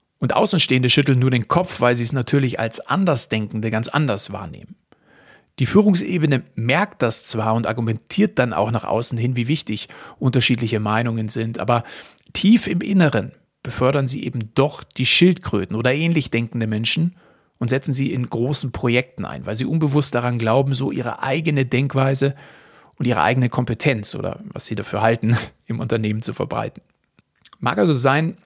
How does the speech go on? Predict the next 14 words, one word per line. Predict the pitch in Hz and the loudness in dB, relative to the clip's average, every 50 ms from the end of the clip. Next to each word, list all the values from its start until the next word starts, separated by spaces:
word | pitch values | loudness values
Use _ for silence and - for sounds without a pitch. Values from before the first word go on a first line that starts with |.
| _ - | _ -8
dass | - 123 131 | -6 -4 -4
es | 135 - | -2 -2
für | - 139 | -2 -2
den | 120 110 - | -2 -4 -4
Einzelnen | 107 117 131 - - 123 120 113 | -4 -4 -2 0 0 0 0 -2
funktioniert, | - - 120 113 107 - - 123 113 117 131 131 113 - - | -4 -4 -6 -6 -6 -6 -4 -2 0 2 2 2 2 0 -6
um | 107 107 | -10 -10
befördert | 101 104 - - 107 101 101 - - | -8 -8 -6 -4 -4 -4 -4 -6 -10
zu | - - 98 | -10 -10 -10
werden | 98 92 - - - | -12 -12 -12 -12 -14
und | 98 104 | -12 -12
sich | - 107 - | -12 -10 -6
immer | - 139 127 117 | -4 -2 0 0
mehr | 113 113 117 120 117 120 | 0 0 0 0 -2 -2